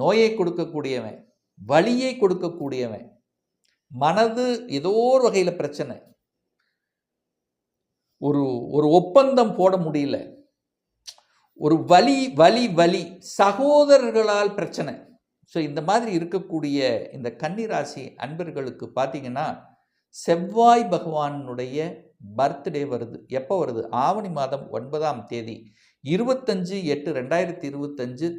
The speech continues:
திங்கட்கிழமை அன்று நவ கிரகத்தில் இருக்கக்கூடிய செவ்வாய் பகவானுக்கு சிகப்பு நிற வஸ்திரத்தை அணிவித்து ஒன்பது நெய்விளக்கு தீபம் ஏற்றி வழிபாடு எடுத்துக்கொண்டீர்கள் என்றால்,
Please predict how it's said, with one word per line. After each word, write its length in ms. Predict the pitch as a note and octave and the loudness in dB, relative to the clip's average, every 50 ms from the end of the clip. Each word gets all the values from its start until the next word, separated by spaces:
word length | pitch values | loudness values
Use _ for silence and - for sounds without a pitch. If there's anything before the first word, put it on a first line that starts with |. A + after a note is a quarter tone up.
| - | -10
திங்கட்கிழமை 760 | E3 D#3+ F3+ G3+ G#3 A3 G#3+ A3 - - D#3+ C#3 C3 C3 B2+ A#2+ A2+ A2+ | -10 -8 -8 -6 -4 -4 -4 -4 -4 -4 -4 -4 -4 -6 -8 -10 -10 -10
அன்று 260 | A#2 B2+ B2+ D3+ E3+ F3+ E3+ - A#2+ A#2+ | -10 -10 -6 -6 -6 -6 -6 -8 -6 -2
நவ 240 | C3 C#3+ E3 G#3+ A3 F#3 D3+ | -2 -2 0 -2 -4 -2 -2
கிரகத்தில் 460 | C#3+ D3 D3 F3 F3 E3+ - D#3 C#3+ | -4 -4 -4 -6 -8 -8 -8 -8 -8
இருக்கக்கூடிய 600 | C3+ - - C#3 B2+ - - C3 B2 B2 B2+ C3+ D#3 E3 - - - - _ _ _ _ _ - - | -8 -8 -8 -12 -12 -12 -12 -14 -12 -10 -6 -4 -4 -4 -4 -6 -12 -20 _ _ _ _ _ -10 -2
செவ்வாய் 460 | F3 E3+ E3+ F3 G3 A3+ A3 A3 F#3 E3 | 0 0 0 2 2 4 4 4 4 0
பகவானுக்கு 540 | D#3 C#3+ D3 C#3+ C#3 C3 C3 B2+ - - E3 D#3+ E3 - - - - - - | -2 -2 0 -2 -2 -2 -4 -6 -6 -4 -4 -4 -6 -10 -16 -20 -20 -18 -12
சிகப்பு 580 | - F#3 F#3 F3+ G#3 A#3 A3+ A3+ A3+ - A3+ A3 F#3+ E3 | -8 -8 -4 2 4 4 4 2 -4 -6 -6 -4 -4 -2
நிற 140 | D3+ D3+ D3+ C#3+ - C3 | -2 -2 -2 -4 -4 -4
வஸ்திரத்தை 600 | C3+ C3 - - - F3+ E3 D3+ D3+ - - C3 A#2 A#2 | -6 -6 -8 -10 -12 -10 -10 -10 -10 -8 -8 -6 -6 -6
அணிவித்து 500 | A#2+ B2+ C#3+ C#3 C3 B2+ - - - E3 E3+ E3+ E3+ E3+ - - _ _ _ _ _ _ _ _ - A2+ B2 D3+ E3+ | -6 -8 -10 -10 -12 -12 -12 -6 -2 0 0 0 -2 -10 -14 -20 _ _ _ _ _ _ _ _ -12 -2 4 6 6
ஒன்பது 440 | G3+ B3 C4+ B3+ B3+ A#3+ G3+ G3+ F#3 D#3+ - - | 6 4 0 4 4 4 6 6 4 4 2 0
நெய்விளக்கு 480 | C#3 D#3+ G3+ G3+ G#3 G3 F3 - - D#3 B2 A#2+ C#3+ | -4 -4 -4 -2 -4 -4 -4 -6 -8 -10 -10 -6 -6
தீபம் 320 | E3 F#3+ F3+ G3 F3+ E3 D3+ | -4 -2 -2 -2 -2 -2 -4
ஏற்றி 220 | D3 D3 - D3 C3 A#2 | -6 -6 -8 -10 -6 -6
வழிபாடு 440 | A#2+ C#3+ D#3+ D#3+ E3+ D#3 D3 C#3 B2+ - - - | -4 -4 0 2 2 2 2 2 -2 -8 -8 -6
எடுத்துக்கொண்டீர்கள் 840 | C3 E3 E3 - F#3+ F3 F3+ - - C3+ C3 B2+ B2 A#2 A#2+ A#2 A2+ | -8 -8 -6 -6 -8 -8 -8 -10 -8 -6 -6 -6 -6 -6 -6 -6 -6
என்றால், 320 | A2+ A2+ C3 D3+ E3+ F3 | -6 -2 2 4 4 4